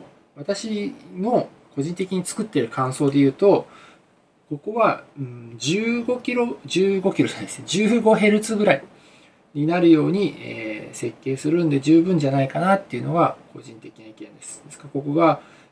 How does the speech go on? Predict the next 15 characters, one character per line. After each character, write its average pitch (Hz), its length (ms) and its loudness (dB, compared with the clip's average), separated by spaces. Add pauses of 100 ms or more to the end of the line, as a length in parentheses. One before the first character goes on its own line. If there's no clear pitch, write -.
え 123 920 -6
ー、 - 20 -20
五 127 120 -2
倍 156 400 6
ぐ 160 140 4
ら 143 100 4
い - 60 -2
で - 80 -6
す - 100 -12
か - 140 -10
ら、 - 260 2 (1000)
五 135 100 -4
で 120 100 -6
割 110 220 -6
る、 - 100 -10